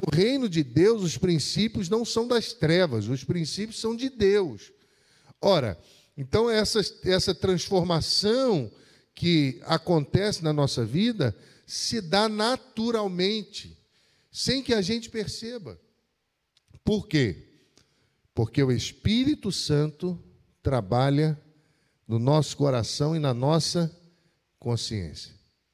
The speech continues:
Então, pensando nisso, Paulo, ele está partindo de uma falsa religiosidade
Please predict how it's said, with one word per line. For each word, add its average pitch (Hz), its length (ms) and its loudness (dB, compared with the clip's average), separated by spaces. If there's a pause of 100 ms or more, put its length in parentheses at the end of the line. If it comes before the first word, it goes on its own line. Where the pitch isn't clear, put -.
(540)
Então, 208 220 0
pensando 226 580 -2
nisso, 170 560 -4 (600)
Paulo, 214 500 2
ele 202 280 2
está 185 220 -2
partindo 147 720 -2
de 127 120 -8
uma 160 180 0
falsa 208 720 -2 (420)
religiosidade 147 1300 -2